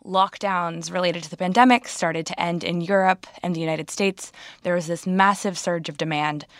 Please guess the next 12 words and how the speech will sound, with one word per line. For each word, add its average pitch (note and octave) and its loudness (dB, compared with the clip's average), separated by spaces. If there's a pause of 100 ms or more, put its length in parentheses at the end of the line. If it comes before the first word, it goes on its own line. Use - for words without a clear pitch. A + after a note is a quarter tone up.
(120)
Supply F3 2
couldn't E3 -6
keep - -8
up, D#3 -2 (180)
and E3+ 0
energy F#3 0
prices D#3+ -6
were - -6
already F3+ 4
starting D#3+ -4
to - -10
rise. D3 -6